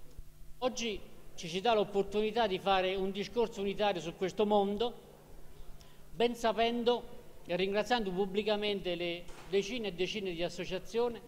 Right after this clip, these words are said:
che in questo campo lavorano per dare sollievo ai tanti nostri concittadini. Io credo che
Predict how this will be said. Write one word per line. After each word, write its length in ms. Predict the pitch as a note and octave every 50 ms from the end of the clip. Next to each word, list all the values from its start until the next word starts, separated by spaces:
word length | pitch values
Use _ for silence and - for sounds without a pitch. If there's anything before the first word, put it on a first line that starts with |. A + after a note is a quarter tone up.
| - - - - - - - - - -
che 120 | - - G3
in 120 | G3 F#3+
questo 320 | F#3+ G#3+ G#3 G#3+ A#3 A3
campo 720 | F#3 F#3+ A3+ A3+ A3 A3 G#3+ F#3 F3 G3+ G3+ F#3 - - - - - - - - - - - -
lavorano 960 | - E3+ F#3 G3 G#3 A3 A3 A3 G#3 G#3 G3+ G3+ G3 G3 G3 F#3+ F#3 - - - - - - - - - - - - - - - - -
per 200 | - G3 F3+ F3
dare 360 | F3+ A3 G#3+ G#3+ G#3 G3+ F#3+
sollievo 640 | G3 G3+ G3+ G3+ F#3 G#3 A3 A3 G3 G3 F#3+ F3+ F#3
ai 180 | F3+ F3+ F3
tanti 360 | - G#3 G3+ G3+ G3 - F#3+
nostri 320 | F#3 F#3+ F#3 - - - F3+
concittadini. 920 | D#3+ F3+ F3 E3 - F3 - - F#3 E3 D3 D3 C#3+ C3+ B2+ B2+ B2 B2+ - - - - - - - - - - - - - - - - - - -
Io 120 | A#3 G#3+
credo 320 | - F#3+ G3+ F#3 F3 F#3
che 260 | E3+ E3+ F#3 F3+ E3